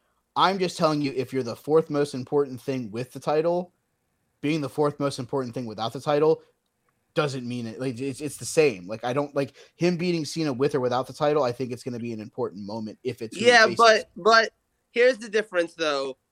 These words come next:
Speaker 2: For the U S title, being part of the fourth biggest moment makes the U S title look better than it being part of the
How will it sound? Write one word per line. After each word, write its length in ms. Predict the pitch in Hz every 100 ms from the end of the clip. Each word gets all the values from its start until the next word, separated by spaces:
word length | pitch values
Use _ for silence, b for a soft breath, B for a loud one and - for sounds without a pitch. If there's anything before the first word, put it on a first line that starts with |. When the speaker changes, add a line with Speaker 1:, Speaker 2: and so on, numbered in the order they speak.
| _
Speaker 2:
For 200 | - 196
the 140 | 190
U 240 | 190 190 220
S 200 | 233 -
title, 540 | 190 160 147 131 123 _ _ _
being 340 | 214 240 214
part 340 | - 220 226 226
of 280 | 202 190 175
the 100 | 175
fourth 380 | - 208 196 -
biggest 360 | 196 185 175
moment 580 | 185 214 226 202 160 151 - _ _
makes 220 | 180 190
the 140 | - 190
U 220 | 190 202
S 140 | 190
title 320 | - 185 185 180
look 180 | 180 -
better 360 | 196 196 185
than 180 | 165 170
it 140 | 175
being 240 | 170 170 165
part 300 | - 170 156
of 220 | 151 143
the 260 | 147 143